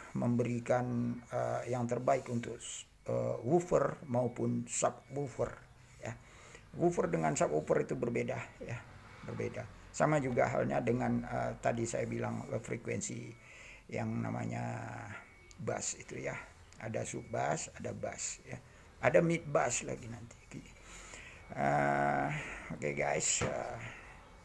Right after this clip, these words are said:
eh, cukup sekian.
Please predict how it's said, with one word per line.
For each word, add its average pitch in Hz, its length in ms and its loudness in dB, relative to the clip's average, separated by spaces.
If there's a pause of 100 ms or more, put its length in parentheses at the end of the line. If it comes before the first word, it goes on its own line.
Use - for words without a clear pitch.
(1900)
eh, 107 1040 -4 (3750)
cukup - 320 -8
sekian. 139 640 -2